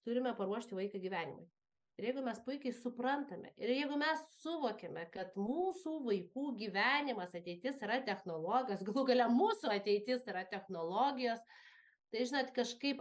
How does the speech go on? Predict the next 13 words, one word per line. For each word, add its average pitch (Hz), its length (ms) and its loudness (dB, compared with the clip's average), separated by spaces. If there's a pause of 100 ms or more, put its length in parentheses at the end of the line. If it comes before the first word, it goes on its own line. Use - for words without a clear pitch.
atiminėti, 240 1300 2 (280)
neleisti, 240 1200 0 (180)
aš 240 220 -4
manau, 233 340 -2
kad 240 240 -6
yra, 226 320 0
na, 233 160 -4
tai 233 140 -2
yra 220 100 0
mano 226 400 0
asmeninė 190 560 -4
nuomonė, 208 640 -2
tikrai 208 380 -6